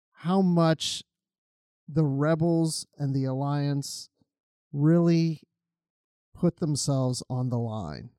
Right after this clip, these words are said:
which I never really got as much from the other movies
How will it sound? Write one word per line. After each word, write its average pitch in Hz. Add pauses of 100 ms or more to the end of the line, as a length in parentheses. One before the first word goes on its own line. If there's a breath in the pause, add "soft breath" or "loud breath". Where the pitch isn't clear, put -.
(240)
which 160
I 170
never 220
really 185 (180)
got 156 (340)
as 156
much 175
from 143
the 127
other 180
movies 202